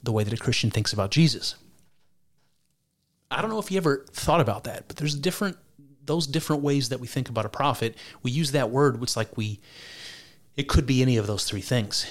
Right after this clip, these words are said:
and nobody ever really asks, um, why we do that. Why do, why do we use that word prophet to mean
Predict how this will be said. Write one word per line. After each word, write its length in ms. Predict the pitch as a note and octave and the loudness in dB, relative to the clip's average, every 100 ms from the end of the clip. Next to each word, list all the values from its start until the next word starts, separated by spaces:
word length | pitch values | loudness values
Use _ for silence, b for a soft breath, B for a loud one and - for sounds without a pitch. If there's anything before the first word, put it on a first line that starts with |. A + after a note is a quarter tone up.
| - | -4
and 120 | A2 | 0
nobody 320 | A2 A#2+ A2 | 2 4 2
ever 120 | G#2+ | 2
really 440 | G#2+ G#2+ G#2 G#2 F2+ - | 2 0 0 -2 -6 -4
asks, 640 | A#2 A2 - - - - - - - - - - - - - - | -2 -2 -2 -2 -2 -4 -10 -18 -20 -20 -20 -20 -20 -20 -20 -4
um, 480 | A#2 G#2 G2 F#2+ - _ _ - | 0 2 0 -6 -12 _ _ -4
why 200 | A#2+ A2 | 0 2
we 140 | G2 | 2
do 120 | F#2+ B2 | 0 0
that. 200 | F2+ F2+ | 0 0
Why 140 | A#2+ | 2
do, 80 | D#3 | 2
why 180 | A#2+ D3 | 4 2
do 60 | |
we 400 | C#3 C3+ B2+ A#2+ - - _ _ _ - | 2 0 -2 -4 -10 -20 _ _ _ -4
use 200 | C3 A#2+ | -2 0
that 160 | A#2 | 0
word 160 | B2 A#2+ | 2 0
prophet 380 | A#2+ A#2+ G#2 - | 2 0 0 -4
to 100 | G#2+ | 0
mean 520 | G#2 C3 A2 A2+ A#2 | 4 4 4 2 -4